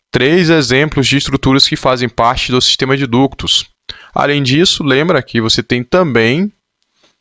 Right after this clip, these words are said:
os testículos, o escroto,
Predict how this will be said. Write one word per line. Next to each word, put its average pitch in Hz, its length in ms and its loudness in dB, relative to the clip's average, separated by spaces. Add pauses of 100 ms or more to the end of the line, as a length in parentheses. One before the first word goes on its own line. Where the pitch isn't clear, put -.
(240)
os 110 160 0
testículos, 127 880 0 (300)
o 143 100 4
escroto, 160 720 2